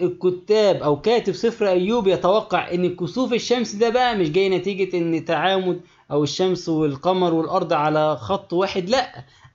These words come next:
قال لك كسوف الشمس ده، ده جاي نتيجة حيوان أسطوري اللي اسمه لوياثان، هو اللي قادر عن إن يخلي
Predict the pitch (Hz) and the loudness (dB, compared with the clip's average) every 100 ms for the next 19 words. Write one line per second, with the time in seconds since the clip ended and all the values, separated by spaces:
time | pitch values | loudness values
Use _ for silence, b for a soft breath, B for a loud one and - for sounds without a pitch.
0 | 185 226 214 - 170 233 220 240 220 254 | -2 0 0 -2 -8 -6 -2 -2 0 2
1 | 247 160 151 156 220 196 214 208 180 151 | 2 0 -2 0 2 2 0 -2 -2 0
2 | 175 185 156 - 214 202 185 196 185 175 | 0 0 -4 -2 0 2 2 0 2 4
3 | 175 165 - 202 180 139 185 202 185 165 | 4 2 2 2 2 2 2 2 2 0
4 | - 233 214 196 160 165 175 190 160 160 | 0 2 2 2 0 0 0 0 -2 -2
5 | 170 190 180 | -2 -2 -2